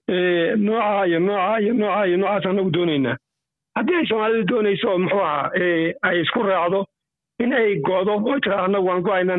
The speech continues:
xaq bay u leeyihiin. Taa laakiin waxay u baahan tahay in la helo in bulshadu ay isku raacdo, muxuu ahaa, waxyaabaha ay doonayso. Marka waxaa muhiim ah, arrintani waa arrin u baahan in mowqif adag laga qaato. Waa arrin u baahan,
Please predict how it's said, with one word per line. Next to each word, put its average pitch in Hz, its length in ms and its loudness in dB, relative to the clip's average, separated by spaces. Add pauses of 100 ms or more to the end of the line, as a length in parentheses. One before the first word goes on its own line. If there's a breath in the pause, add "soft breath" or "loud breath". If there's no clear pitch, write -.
xaq 185 100 -2
bay 190 120 0
u 175 40 2
leeyihiin. 143 340 0 (120)
Taa 214 140 0
laakiin 208 260 0
waxay 196 160 0
u 185 100 0
baahan 190 220 0
tahay 180 340 0 (600)
in 233 240 0
la 202 160 0
helo 196 340 -2 (420)
in 220 200 0
bulshadu 202 400 2
ay 170 120 2
isku 220 160 -2
raacdo, 165 300 0
muxuu 156 160 0
ahaa, 160 140 -2
waxyaabaha 185 300 0
ay 170 60 0
doonayso. 156 360 -2
Marka 208 160 0
waxaa 190 160 0
muhiim 220 280 0
ah, 196 120 -2 (920 loud breath)
arrintani 220 520 0 (160)
waa 240 240 0
arrin 214 200 0
u - 140 -2 (100)
baahan 208 380 -2 (640)
in 233 100 -2 (100)
mowqif 220 300 -2
adag 226 220 0
laga 190 260 0
qaato. 127 300 -4 (480)
Waa 196 180 0
arrin 220 200 0
u 233 120 0
baahan, 196 400 0